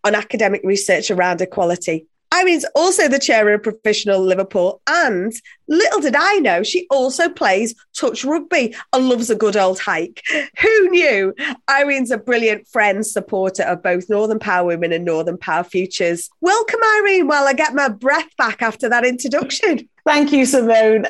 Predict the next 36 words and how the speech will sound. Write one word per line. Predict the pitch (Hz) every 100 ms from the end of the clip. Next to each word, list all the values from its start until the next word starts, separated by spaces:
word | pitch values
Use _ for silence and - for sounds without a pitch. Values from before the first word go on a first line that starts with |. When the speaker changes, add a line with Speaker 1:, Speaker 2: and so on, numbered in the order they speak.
| -
Speaker 2:
Uh, | 226 220
I | 233
don't | 311 403 370
know | 349 285
who | 285
you're | 254
talking | 254 240 262 320 330
about | 254 202 185
there. | 220 240
It | 262
doesn't | 302 285
sound | 233 220 262
like | 233 196
me. | 208 233 226 -
<laughs> |
That's | 359 349 440 - 440 - - 359 262
a |
great | 214 427 311 240
Speaker 1:
It's, | 247
Speaker 2:
introduction. | 214 233 226 220 - - 190 -
Thank | 214 226
Speaker 1:
it's |
Speaker 2:
you. | 440
Speaker 1:
amazing. | 466 480 453 427 311
Touch | - 453 -
rugby. | 415 440 440 381 240
Just | 359 359
tell | 427
me | 427 427
about | 349 349
that. | 320 415 453 349 -
<laughs> | 311 - 269 285 -
Speaker 2:
Oh, | 285 269 240
gosh. | 220 220 233 269
Yeah. | 226 226 269 -
Um, | 269 262 254 247